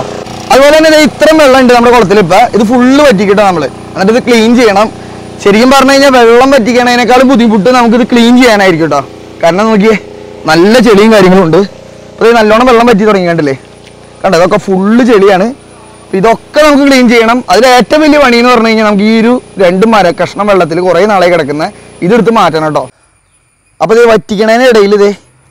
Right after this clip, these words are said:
ഒരു വലിയ വാഗ ചേറാനാണ്ടോ ഇവിടെ ചത്ത് കിടക്കുന്നുണ്ട്, കണ്ടില്ലേ?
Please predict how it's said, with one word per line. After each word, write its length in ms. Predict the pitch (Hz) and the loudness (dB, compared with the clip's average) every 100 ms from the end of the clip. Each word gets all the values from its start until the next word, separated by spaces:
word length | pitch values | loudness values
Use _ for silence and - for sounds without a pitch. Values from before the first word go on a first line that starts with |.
| - | -12
ഒരു 100 | 165 190 | -8 -4
വലിയ 360 | 165 156 170 208 | -4 -6 -4 -2
വാഗ 320 | 175 147 147 160 - _ _ _ _ _ _ _ - | 0 0 -2 -2 -4 _ _ _ _ _ _ _ -6
ചേറാനാണ്ടോ 580 | 180 170 190 185 143 123 - _ _ _ _ _ _ _ _ _ | -2 2 0 0 -6 -12 -14 _ _ _ _ _ _ _ _ _
ഇവിടെ 160 | 143 156 | -14 -6
ചത്ത് 200 | 170 - 190 | -6 -4 -8
കിടക്കുന്നുണ്ട്, 400 | 160 147 143 135 | -6 -8 -10 -8
കണ്ടില്ലേ? 280 | 135 131 123 | -8 -8 -12